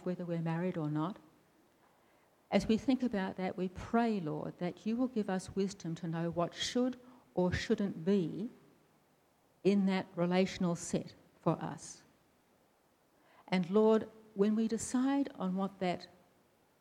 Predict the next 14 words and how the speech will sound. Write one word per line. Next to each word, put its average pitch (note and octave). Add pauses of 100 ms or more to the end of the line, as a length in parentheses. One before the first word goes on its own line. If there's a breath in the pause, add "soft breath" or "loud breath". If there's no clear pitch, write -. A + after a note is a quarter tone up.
(180)
is, E3+ (640 soft breath)
then G#3
we G#3
pray B3+
that G#3
each G#3
of G3
us F3+
can E3+ (480 soft breath)
give F#3+
ourselves A3+
generously E3
and F3
appropriately, E3